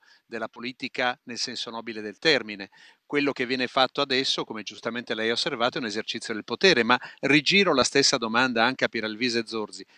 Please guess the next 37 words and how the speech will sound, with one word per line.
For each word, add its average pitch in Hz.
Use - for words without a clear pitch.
Fermo 214
restando 156
che 151
da 123
differenti 127
sfaccettature, 135
osservando 127
le 120
differenti 131
sfaccettature, 123
stiamo 123
dicendo 131
tutta -
la 123
stessa 117
cosa. 98
È 127
una 113
sensazione 143
o 165
molto 160
spesso 156
noi 143
cittadini, 127
quando 123
dobbiamo 117
arrivare 123
a -
fare 127
il 110
salto 131
dell'ostacolo, 117
ovvero 120
impegnarci 117
in 120
prima 117
linea, 120